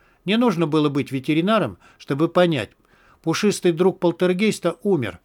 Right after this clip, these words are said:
Подбежал Бруно, сел рядом с Тушканом и завыл так громко, протяжно и тоскливо, что у меня по спине побежали мурашки.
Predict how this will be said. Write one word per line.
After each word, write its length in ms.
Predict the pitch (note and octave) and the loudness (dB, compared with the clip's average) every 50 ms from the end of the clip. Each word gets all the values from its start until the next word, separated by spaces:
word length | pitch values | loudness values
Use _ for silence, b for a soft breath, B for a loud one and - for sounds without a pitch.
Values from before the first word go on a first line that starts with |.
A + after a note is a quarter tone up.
| b b b b b b | b b b b b b
Подбежал 500 | - C#3+ C#3+ C#3 F#3+ G3+ F#3 A#3 A#3+ A3+ | -6 -6 0 2 2 4 4 4 4 4
Бруно, 460 | F3+ D3+ D#3+ E3 E3+ E3 D#3 D3 B2+ b b b b | 2 2 2 4 4 2 2 -2 -6 b b b b
сел 280 | b - - G#3 G#3+ F#3 | b -2 0 2 2 4
рядом 260 | D#3 E3 D#3+ D3 C#3+ | 4 4 2 2 -2
с 80 | B2 - | -4 -6
Тушканом 560 | - D3+ C3 - - - A3 A#3 A3 G3+ F3 | -6 -6 -6 -6 -4 0 0 2 2 0 -2
и 160 | - - D#3 | -2 -4 -6
завыл 380 | C#3+ C#3 E3 F3 F3+ F#3+ F3 E3+ | 0 2 2 2 4 4 2 0
так 260 | - A3+ A#3 G#3+ F3 | 0 0 -2 -2 -2
громко, 400 | C#3 C#3+ D3+ D3 B2+ A2+ - B2 | -2 0 0 0 0 -2 -6 -8
протяжно 560 | - C#3 C#3 C#3 - - E3+ D3 B2 G#2+ C3+ | -4 -4 -4 -2 0 0 0 0 0 -2 -6
и 60 | C3 | -6
тоскливо, 640 | B2+ - C#3+ C#3+ - - - G#3+ A#3+ A#3+ F3+ A#2+ F#2+ b b b b b b | -4 -4 -4 -6 -6 -8 -4 -2 0 0 0 -2 -4 b b b b b b
что 180 | b - - D#3+ | b -4 -2 0
у 20 | |
меня 240 | E3+ F3+ F#3 F#3+ F3 | 2 2 2 2 0
по 120 | F3 E3+ | 0 -4
спине 340 | D#3 - - - F3+ G3 G#3+ | -8 -6 -4 -4 -2 -2 -2
побежали 540 | G3+ - E3 C3 D3+ D#3 C#3 F3 E3+ D3+ D3 | -2 -4 -4 -2 -2 -2 0 0 0 0 0
мурашки. 640 | D3 D#3 D#3 D3+ C#3+ A2+ G2 - - - - F#2 | -2 -2 -2 0 -2 -2 -2 -6 -10 -14 -18 -18